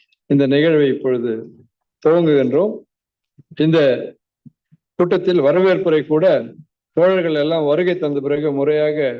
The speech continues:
துவக்குவோம் என்ற வகையில நாம் இந்த நிகழ்வை இப்பொழுது துவங்குகின்றோம். இதுல நம்முடைய பொதுச் செயலாளர்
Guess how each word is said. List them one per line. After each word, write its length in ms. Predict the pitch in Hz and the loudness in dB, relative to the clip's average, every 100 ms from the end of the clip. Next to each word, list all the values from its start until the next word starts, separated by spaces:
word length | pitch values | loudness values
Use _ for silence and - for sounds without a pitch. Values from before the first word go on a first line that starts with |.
| - _ _ _ _ _ _ _ - | -16 _ _ _ _ _ _ _ -2
துவக்குவோம் 480 | 151 156 156 139 131 | 0 2 0 0 -2
என்ற 160 | 123 123 | -4 -2
வகையில 360 | 123 143 139 156 110 - - - - _ - _ - _ - _ _ _ - - - | -2 -2 0 -2 -4 -8 -20 -20 -20 _ -20 _ -20 _ -20 _ _ _ -20 -16 -4
நாம் 220 | 139 135 - _ - _ - - _ _ _ | -2 -2 -6 _ -20 _ -20 -20 _ _ _
இந்த 200 | - 151 143 | 0 2 2
நிகழ்வை 460 | 147 170 160 165 175 - | 2 0 -2 -2 -4 -2
இப்பொழுது 500 | 143 139 165 156 139 131 139 _ - | -4 0 0 0 0 -2 -4 _ -6
துவங்குகின்றோம். 800 | 151 156 151 131 120 123 180 233 _ _ _ _ _ _ _ _ - | -2 0 0 -4 -4 -2 -2 -4 _ _ _ _ _ _ _ _ -4
இதுல 260 | 147 170 151 107 - - _ _ _ _ _ _ _ - - - - - | -2 2 2 0 -6 -18 _ _ _ _ _ _ _ -20 -20 -20 -20 -6
நம்முடைய 360 | 160 160 156 156 147 | -2 0 2 2 0
பொதுச் 300 | 165 175 190 | -2 -2 0
செயலாளர் 560 | 185 156 147 143 175 | 0 2 2 2 0